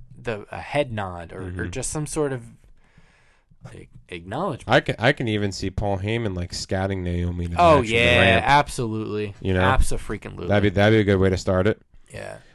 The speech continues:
Speaker 2: But, uh, I mean, it, it was cool how they brought Solo out. I don't like his name.
Speaker 1: I don't, I don't
Speaker 2: I'm just
Speaker 1: either.
Speaker 2: gonna call him N X T Uso. Um,
Speaker 1: <laughs>
Speaker 2: he, he got involved in a little, you know, confrontation with, uh,
Speaker 1: Grayson Waller.
Speaker 2: Grayson Waller and L A Knight. He comes out, debuts.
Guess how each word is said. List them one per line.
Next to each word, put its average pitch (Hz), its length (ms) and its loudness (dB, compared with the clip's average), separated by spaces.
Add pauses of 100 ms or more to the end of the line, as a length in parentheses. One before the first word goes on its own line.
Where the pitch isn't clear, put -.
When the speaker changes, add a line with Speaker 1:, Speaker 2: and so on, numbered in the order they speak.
(120)
Speaker 2:
But, 151 160 8
uh, 151 40 2
I 156 200 2
mean, 170 200 4
it, 156 280 0
it 165 60 2
was 156 200 4
cool 180 300 2
how 170 80 4
they 156 100 4
brought 131 260 2
Solo 123 480 6
out. 127 280 4 (100)
I 107 100 -2
don't 110 120 2
like 113 160 2
his 98 140 -2
name. 101 420 2 (480)
Speaker 1:
I 139 200 6
don't, 135 140 -4
I 117 120 -2
don't 104 260 -4
Speaker 2:
I'm 113 80 2
just 110 140 -4
Speaker 1:
either. 107 80 0
Speaker 2:
gonna - 60 -8
call 104 220 4
him 98 300 -2 (160)
N 98 120 2
X 95 160 -2
T 98 100 0
Uso. 98 420 0 (600)
Um, 95 500 0
Speaker 1:
<laughs> - 60 -8 (2000)
Speaker 2:
he, 123 240 0
he 135 200 -2
got 151 200 0
involved 120 460 2
in 117 80 0
a 117 60 2
little, 110 460 2 (120)
you 104 120 -4
know, 98 300 0
confrontation 95 1000 -4
with, 90 220 -4
uh, 87 40 -8
Speaker 1:
Grayson 98 340 -4
Waller. 92 360 -8
Speaker 2:
Grayson 98 300 -4
Waller 92 240 0
and 92 80 -4
L 90 100 -2
A 87 80 -4
Knight. 95 340 -2
He 92 100 -6
comes 90 260 -8
out, 87 180 -4
debuts. 85 560 -8